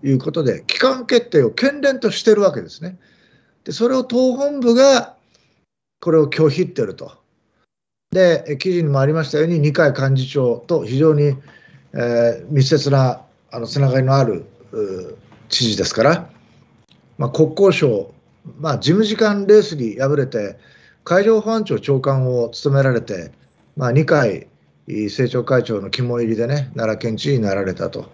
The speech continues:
まあ、こういう経緯が、あの、あります。そうすると、この選挙ですね、今、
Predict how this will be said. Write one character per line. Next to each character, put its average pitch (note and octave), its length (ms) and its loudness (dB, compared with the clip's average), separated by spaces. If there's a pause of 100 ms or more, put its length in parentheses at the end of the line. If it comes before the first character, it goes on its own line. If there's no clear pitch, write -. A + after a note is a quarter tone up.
(540)
ま B2 100 6
あ、 B2+ 40 4
こ D3+ 160 4
う C#3+ 60 8
い C#3 40 6
う - 20 6
経 C#3+ 220 4
緯 A2+ 40 2
が、 G2+ 320 -8
あ G#2 120 -12
の、 G2 160 -12
あ A2 80 -4
り A2 80 -2
ま G2+ 120 -4
す。 - 200 -12 (840)
そ G3+ 160 4
う G#3+ 60 8
す A#3+ 100 2
る A#3 80 4
と、 A#3 140 4
こ A3+ 160 -2
の A#3+ 120 0
選 B3+ 260 0
挙 G#3 140 0
で A2 100 -2
す F#2+ 120 -10
ね、 B2 320 -2 (800)
今、 D3 500 2